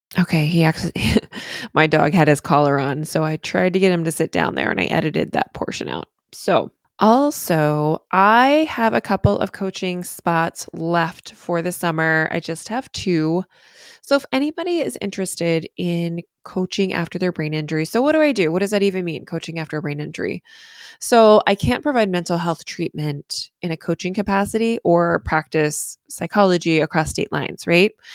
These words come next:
If you're in the U S, but I can see someone for coaching anywhere in the world. And so what I've developed is my signature framework, and I will talk about that on another episode, but I really go about recovery in a very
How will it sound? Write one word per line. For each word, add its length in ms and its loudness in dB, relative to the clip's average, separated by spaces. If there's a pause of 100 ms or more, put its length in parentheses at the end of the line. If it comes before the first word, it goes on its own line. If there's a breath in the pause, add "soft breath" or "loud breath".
(240 loud breath)
If 60 -6
you're 140 2
in 60 2
the 80 0
U 140 4
S, 280 0
but 160 0
I 100 2
can 500 -2
see 140 -4
someone 240 -4
for 140 -8
coaching 840 -4
anywhere 460 -2
in 120 -4
the 60 0
world. 480 -2 (720 loud breath)
And 140 -6
so 120 -2
what 300 0
I've 140 -2
developed 480 -2
is 100 -6
my 140 -2
signature 640 -4
framework, 680 -4 (480 soft breath)
and 560 0 (520)
I 160 4
will 160 0
talk 260 -6
about 220 -2
that 180 -4
on 100 -2
another 360 -2
episode, 680 -6
but 120 -2
I 60 -6
really 380 0
go 500 2
about 420 -2
recovery 540 -2
in 200 -8
a 80 -4
very 640 -2